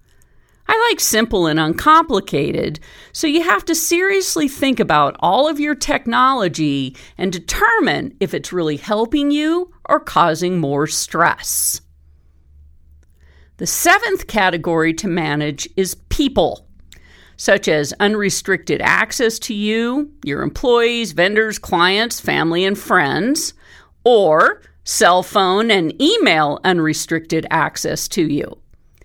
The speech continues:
Think about being reached at inopportune times, at inappropriate places, no advance notice, no time to think. Then you tend to rush through conversations, you agree to things you shouldn't and wouldn't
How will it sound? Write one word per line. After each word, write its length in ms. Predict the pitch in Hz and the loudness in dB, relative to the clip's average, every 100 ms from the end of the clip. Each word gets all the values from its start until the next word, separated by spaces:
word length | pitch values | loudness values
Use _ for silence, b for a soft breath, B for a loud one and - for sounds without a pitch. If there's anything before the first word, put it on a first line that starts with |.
| b b b | b b b
Think 200 | 466 508 | 0 2
about 380 | 587 480 339 208 | 2 2 0 -2
being 260 | 262 269 | -2 0
reached 560 | 214 165 202 185 - - | 0 0 0 -2 -4 -2
at 340 | 160 147 - b b b b | 0 0 -4 b b b b
inopportune 800 | 254 269 254 247 220 - 220 202 190 | 0 2 2 0 -2 -4 -4 -2 -4
times, 680 | - 220 196 156 - 139 | -2 2 4 2 -2 -2
at 300 | 170 139 151 - - | 0 0 -2 -8 -2
inappropriate 840 | 269 254 - 247 226 202 170 - | 0 0 0 -2 0 0 0 -2
places, 800 | - 220 196 190 - 143 - - | -4 -2 0 -2 -2 -6 -6 -10
no 340 | 160 160 247 349 | -6 0 0 0
advance 540 | 277 240 233 226 - | -2 0 0 -2 -2
notice, 500 | 170 151 143 147 151 | 0 0 0 -2 -2
no 240 | 175 254 | -2 0
time 400 | 339 - 254 240 247 | -2 -2 -2 -2 -6
to 60 | |
think. 560 | - - 453 - - - b b b b b b b b | -8 -4 -2 -4 -8 -20 b b b b b b b b
Then 320 | 285 330 381 | 0 2 2
you 80 | 320 | 0
tend 260 | 277 262 226 | 0 0 0
to 80 | 185 | -2
rush 400 | 151 170 254 - | -2 -2 -2 -4
through 240 | 269 247 | -10 -10
conversations, 1200 | 240 247 240 254 254 - 175 175 185 175 175 180 | -4 -2 0 -2 -2 0 0 0 -2 0 0 -2
you 140 | 143 110 | -4 -6
agree 400 | 151 175 254 294 | -4 -2 0 0
to 100 | 294 | -4
things 360 | 277 233 226 | -4 -4 -4
you 80 | 220 | -6
shouldn't 540 | - 175 165 165 175 - | -6 -4 -4 -2 -4 -4
and 240 | 151 156 | -4 -2
wouldn't 600 | 156 277 349 160 135 - | -2 0 0 0 -4 -8